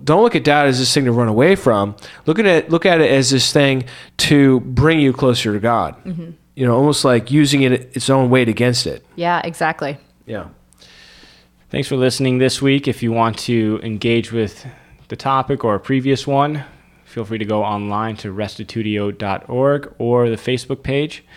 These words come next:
Speaker 3: Um, also, feel free to leave a comment.
Speaker 2: Thank you so much, guys. We hope we've encouraged you. And if you have areas of doubt, um, in your life, we hope that you will engage,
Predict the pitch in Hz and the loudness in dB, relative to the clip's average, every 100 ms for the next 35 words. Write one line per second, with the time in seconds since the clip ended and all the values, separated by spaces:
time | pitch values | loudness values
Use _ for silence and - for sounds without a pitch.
0 | - - - - - - 107 104 90 113 | -20 -20 -20 -20 -20 -10 -6 -6 -4 -6
1 | - 117 113 110 - 107 117 104 104 104 | -2 0 0 -2 -8 -6 -4 -4 -4 -8
2 | - - 110 107 107 - - _ _ _ | -10 -8 -4 -4 -6 -8 -20 _ _ _
3 | _ _ _ - - - _ - 202 226 | _ _ _ -20 -20 -20 _ 2 4 4
4 | 220 208 190 175 170 175 160 165 180 185 | 4 4 6 4 2 0 2 4 4 4
5 | 202 196 190 196 185 180 - 190 180 180 | 4 4 2 4 2 2 2 4 4 4
6 | 214 208 196 196 196 196 196 185 190 180 | 4 4 4 4 4 4 2 0 2 4
7 | 180 - - 170 165 180 175 175 170 165 | 2 2 0 2 4 4 4 4 4 2
8 | 175 180 180 170 180 175 175 175 170 180 | 4 2 2 2 4 4 4 4 2 4
9 | 180 170 165 | 4 2 0